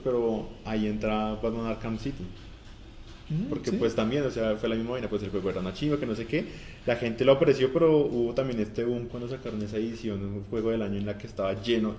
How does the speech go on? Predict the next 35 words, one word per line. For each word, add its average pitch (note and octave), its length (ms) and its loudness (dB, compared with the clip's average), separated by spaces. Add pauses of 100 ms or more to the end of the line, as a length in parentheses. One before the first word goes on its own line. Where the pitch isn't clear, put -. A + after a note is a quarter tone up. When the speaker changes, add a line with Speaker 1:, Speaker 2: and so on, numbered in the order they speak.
Speaker 1:
lleno, G#2+ 360 0
lleno A2 240 0
de A2+ 60 -2
premios G#2+ 360 0
y - 20 -6
fue A2 160 -2
como G#2 180 -4
que... G#2 80 -8
Pff, - 260 -12 (760)
ahora G#2 200 4
Speaker 2:
No. C3 80 0
Speaker 1:
todo B2 200 6
el B2 80 4
mundo B2+ 300 2
Speaker 2:
Oh, D3+ 220 12
Speaker 1:
amaba D#3+ 40 12
Speaker 2:
y D3 40 12
la C#3 140 8
Speaker 1:
Batman. C3 100 12
Speaker 2:
versión, B2+ 300 4
además B2+ 340 4
lleno C3+ 140 4
de D#3 40 8
premios, D#3+ 440 4
y C3 240 2
que A#2+ 260 2
la A#2+ 140 6
versión A#2+ 540 0
de A#2+ 140 2
P B2 140 2
C B2 120 4
haya B2 180 8
sido B2+ 320 0
un, C3 300 0 (120)
un C#3 240 0